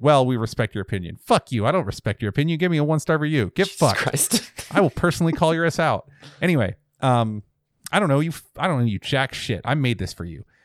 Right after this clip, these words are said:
Speaker 1: Second, if you can <laughs> follow us on Facebook, Instagram, or Twitter, that's also where you can get in contact with, in contact with us.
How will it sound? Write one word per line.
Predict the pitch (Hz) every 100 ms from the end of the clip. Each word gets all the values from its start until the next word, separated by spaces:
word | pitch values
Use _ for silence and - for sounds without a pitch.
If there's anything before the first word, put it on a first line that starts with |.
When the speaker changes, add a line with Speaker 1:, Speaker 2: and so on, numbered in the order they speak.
| _ -
Speaker 1:
Second, | 226 220 - - _ -
if | 147 151
you | 170
can | - - 135 180 156 147
<laughs> |
follow | 127 180 175 135
us | 110 -
on | 143 123 107 -
Facebook, | 175 147 - 107 - -
Instagram, | 170 - 120 113 101 - -
or | 160 120
Twitter, | - 175 147 95 - - - - -
that's | 143 139
also | 165 139
where |
you | 123
can | 117
get | -
in |
contact | - 147 151 123 -
with, | 104 -
in | 113
contact | - - 214 220 101 98 110 98 -
with | 92 -
us. | 165 -